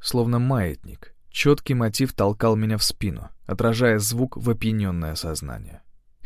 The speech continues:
Я понимал, что это в коридоре звонит смартфон, и кто-то отчаянно пытается врезать свой голос в мои уши.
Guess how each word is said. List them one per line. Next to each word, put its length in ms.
Я 160
понимал, 400
что 180
это 140
в 80
коридоре 440
звонит 400
смартфон, 680
и 40
кто-то 360
отчаянно 520
пытается 580
врезать 480
свой 280
голос 480
в 60
мои 240
уши. 480